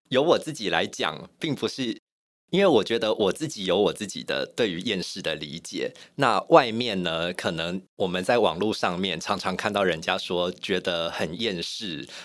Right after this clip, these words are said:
哦，就厌世是一个流行语嘛。那我觉得我倒蛮想请问来跟我访谈的这一位 <laughs> 安妍同学，你觉得厌世是什么呢？就你自己理解的，或者是你自己在外面听到的一些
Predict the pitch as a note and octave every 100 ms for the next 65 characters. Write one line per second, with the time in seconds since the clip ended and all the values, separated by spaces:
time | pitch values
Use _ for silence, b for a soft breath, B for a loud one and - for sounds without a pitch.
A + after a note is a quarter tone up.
0 | B E2 - A#2 D3 A2 - A2 G#2+ G2+
1 | F2+ E2+ D#2+ - D#2 F2 F2 - A1+ -
2 | B B D#3+ A#2 F2 E2+ - G#2 G#2 F#2+
3 | F#2 - - D#3+ A2+ G2 G2 - G#2 A2+
4 | - G2 D#2+ G#2+ A#2 D#2+ D2+ - _ _
5 | _ _ _ _ _ G#2+ F#2 G#2 - C#3
6 | B2 A2+ - E2 - - F#2 A#2+ D3 A#2
7 | A2+ C3 - D3 - C3 D3+ A#2+ A2 -
8 | A#2 A#2 - B2+ F#2 F2+ F2+ B B B
9 | B2 G#2 A#2 B2 A#2+ A#2 G#2 A#2+ - b
10 | b _ F3+ C#3+ A2+ - A#2+ C3 - -
11 | C#2+ C#2+ D#2 D2+ D#2+ - C#3 C3+ G#2+ F#2
12 | G2+ G#2 E2 E2 F2+ - - - - B2
13 | F#2+ - A2+ F2+ - A2 F2+ G#2 G2+ F#2+
14 | F#2+ F#2 - E2+ F2+ D#2+ D#2 F#2 - E2
15 | D#2